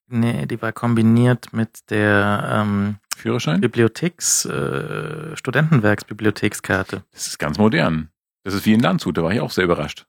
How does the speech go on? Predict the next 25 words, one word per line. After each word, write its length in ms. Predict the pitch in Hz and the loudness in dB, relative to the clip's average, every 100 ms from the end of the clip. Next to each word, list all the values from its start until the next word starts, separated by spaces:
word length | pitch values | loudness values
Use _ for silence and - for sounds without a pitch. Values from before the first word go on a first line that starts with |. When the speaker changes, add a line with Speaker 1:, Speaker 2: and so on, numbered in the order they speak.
| _ _ _ _ - | _ _ _ _ -6
Speaker 2:
wie 80 | 98 | -2
modern 340 | 95 - 139 | 0 0 0
die 80 | 135 | 0
sind 240 | 147 175 | 0 0
und 340 | 113 98 - 92 | -2 -4 -6 -6
wie, 200 | 101 92 | -2 0
wie 100 | 107 | 2
unmodern 480 | 123 135 117 113 | 4 4 4 2
meine 480 | 104 117 143 131 131 _ _ _ _ _ _ - | 0 -2 -4 -6 -8 _ _ _ _ _ _ 0
heute 260 | 131 143 | 0 0
Elite-Uni, 920 | 123 110 135 180 127 120 101 104 147 | 0 2 2 0 0 4 4 6 4
äh, 460 | 139 104 107 110 107 | 2 2 4 2 -2
damals 260 | - 104 - | -2 2 4
Speaker 1:
Na, 120 | 101 | 4
Speaker 2:
war. 180 | 82 80 | 2 -4
Speaker 1:
ah, 180 | - - - | -4 -4 -4
ah, 240 | - 78 156 | -4 0 2
Elite-Uni. 920 | 139 131 131 127 - - 123 123 123 - - | 2 0 -2 -4 -4 -2 0 0 0 -2 -4
Speaker 2:
Hm. 220 | 180 170 170 180 - _ | -4 -2 0 -2 -2 _
Speaker 1:
<laughs> 220 | 156 147 | -10 -4
Speaker 2:
Geh, 280 | 151 120 80 _ _ | 2 2 0 _ _
äh, 160 | 165 127 | -4 -4
geh 160 | - 107 | -2 -4
fort. 460 | - 95 82 _ _ _ | 0 0 0 _ _ _
<laughs> 100 | - | -10